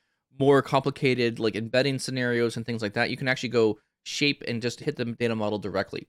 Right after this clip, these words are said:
So sometimes you just need to understand, like, "How do I build this table of information across these dimensions and these calculations?"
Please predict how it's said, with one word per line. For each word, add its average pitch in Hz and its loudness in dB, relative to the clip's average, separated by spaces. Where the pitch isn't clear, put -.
So - -4
sometimes 180 0
you 135 0
just 123 -4
need 117 -4
to - -2
understand, 120 0
like, 110 -2
"How 175 0
do 226 2
I 214 2
build 175 -2
this 165 -4
table 139 0
of - -6
information 123 -2
across 117 0
these 110 -2
dimensions 131 -2
and 113 -6
these 107 -2
calculations?" - -6